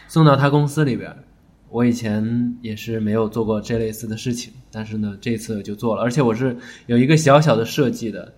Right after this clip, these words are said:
当时他以为以我这样的性格，他会，我会直接送到我们的那个公寓，但其实不是，我把他送到他的那个公司里面，因为我，我是想着让他去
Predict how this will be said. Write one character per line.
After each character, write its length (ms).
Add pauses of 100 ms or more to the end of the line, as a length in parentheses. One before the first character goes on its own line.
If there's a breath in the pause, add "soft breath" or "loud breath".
(280 soft breath)
当 180
时 320 (380)
他 260
以 140
为 240
以 160
我 240
这 100
样 140
的 160
性 240
格， 140
他 160
会， 160
我 160
会 160
直 120
接 120
送 180
到 320
我 140
们 100
的 80
那 140
个 80
公 260
寓， 260 (380 soft breath)
但 180
其 200
实 180
不 180
是， 320
我 140
把 160
他 60
送 120
到 140
他 160
的 280
那 140
个 240
公 200
司 160
里 120
面， 160
因 120
为 80
我， 180
我 240
是 100
想 380
着 140
让 200
他 220
去 480